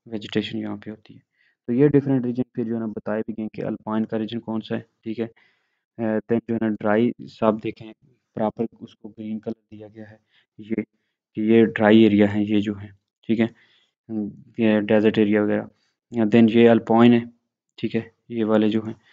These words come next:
ये फिर जो moist हैं, जो ये देखें, जहाँ पे नमी वगैरह भी है। फिर dry temperate में देखें, ये ज़्यादा जो area है,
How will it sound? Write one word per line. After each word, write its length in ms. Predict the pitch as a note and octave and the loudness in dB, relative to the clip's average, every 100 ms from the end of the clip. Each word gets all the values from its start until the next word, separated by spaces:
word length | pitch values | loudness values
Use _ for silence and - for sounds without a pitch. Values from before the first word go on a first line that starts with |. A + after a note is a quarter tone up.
| _ _ _ G#2+ | _ _ _ 2
ये 160 | A#2+ | 4
फिर 300 | A#2 A#2+ A#2+ _ _ | 6 4 2 _ _
जो 140 | B2 | 4
moist 460 | A2 G#2+ A2 B2+ - | 6 6 8 8 6
हैं, 160 | A#2 - _ _ _ | 2 0 _ _ _
जो 380 | - A2 G#2+ G#2 _ _ _ _ _ - | -2 0 0 -6 _ _ _ _ _ -10
ये 240 | G#2+ A2 | 2 2
देखें, 480 | G#2+ - - A2 A2+ - _ A#2 | 2 -6 -12 -10 -12 -14 _ -2
जहाँ 160 | A2 | 0
पे 100 | A2 | 2
नमी 240 | A2 G#2+ G#2+ | 4 2 2
वगैरह 260 | G#2+ G#2+ | 0 0
भी 100 | G#2 | -2
है। 180 | G#2+ - _ - - _ - | -6 -12 _ -20 -20 _ 2
फिर 100 | B2+ | 2
dry 320 | G#2+ A2+ A2+ | 6 6 6
temperate 540 | A#2 A#2+ - A#2 A#2+ | 6 4 6 4 4
में 80 | B2 | 4
देखें, 240 | G#2+ G2+ A2 | 2 2 2
ये 220 | G#2+ G#2+ | 2 -2
ज़्यादा 400 | - A2+ G#2+ A2+ | -6 -2 0 0
जो 220 | A#2 A2+ | 0 0
area 260 | G#2+ A2+ G#2+ | 0 -2 -2
है, 160 | A2 | -4